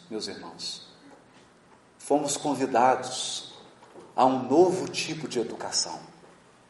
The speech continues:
A educação do nosso olhar espiritual. A educação do nosso espírito imortal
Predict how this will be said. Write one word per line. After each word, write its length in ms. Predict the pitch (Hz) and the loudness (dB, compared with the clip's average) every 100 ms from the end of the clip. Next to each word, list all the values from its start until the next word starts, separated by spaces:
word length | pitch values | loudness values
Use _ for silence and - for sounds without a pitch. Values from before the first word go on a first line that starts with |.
| _ _ _ - _ _ _ _ _ - _ - | _ _ _ -20 _ _ _ _ _ -20 _ 0
A 160 | - 135 | 6 8
educação 840 | 135 143 175 160 127 - 165 180 | 6 4 4 4 4 2 0 0
do 120 | 170 139 | 0 -2
nosso 380 | 135 135 - 131 | -2 -2 -4 -4
olhar 680 | 104 113 127 - - - - | -2 2 2 0 -10 -14 -6
espiritual. 880 | 175 - - 139 120 - 85 - - - - - - - - - - - - - - - - - - - _ _ - - - - - - - - | -4 -2 -4 -6 -10 -12 -14 -14 -18 -20 -20 -20 -18 -18 -20 -20 -20 -20 -20 -20 -20 -20 -20 -20 -20 -20 _ _ -20 -20 -20 -20 -20 -20 0 6
A 80 | |
educação 840 | 139 139 180 - 143 - - 196 202 | 8 8 4 4 4 4 4 4 2
do 120 | 208 | 0
nosso 440 | 143 196 240 - | 0 0 0 -2
espírito 640 | 196 - - 247 269 269 185 | -2 -4 -2 2 2 2 -4
imortal 600 | 165 151 - 101 90 | -4 -4 0 -2 -2